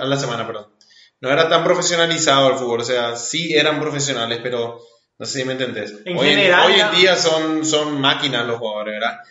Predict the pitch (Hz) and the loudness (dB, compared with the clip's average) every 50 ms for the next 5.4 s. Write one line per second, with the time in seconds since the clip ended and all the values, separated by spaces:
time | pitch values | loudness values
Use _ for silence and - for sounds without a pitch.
0 | _ _ _ _ _ _ - 123 143 139 147 151 156 156 180 190 175 165 156 165 | _ _ _ _ _ _ -14 -10 -6 0 2 2 4 4 4 2 2 2 2 4
1 | 185 175 165 160 156 151 156 160 165 170 180 180 175 160 151 147 151 - 190 202 | 4 6 6 6 4 4 4 2 2 2 2 2 2 4 4 4 4 4 0 0
2 | 220 226 - - - - - _ - 147 143 139 143 151 151 160 165 156 156 143 | -2 -2 -6 -8 -14 -20 -20 _ -8 -4 0 2 4 4 2 2 0 -2 -2 -2
3 | - - 147 147 151 143 - - 185 185 185 185 170 165 165 165 160 165 165 165 | 0 2 2 0 0 -2 -2 -2 -2 0 0 0 -2 -2 -4 -4 -6 -6 -4 -2
4 | 165 165 156 - - 139 135 139 135 139 139 135 139 139 139 139 135 135 135 131 | -2 -2 -2 0 0 0 0 0 0 -2 -4 -4 -4 -2 0 0 0 0 0 2
5 | 123 120 123 123 123 139 139 | 2 2 2 0 -2 -6 -10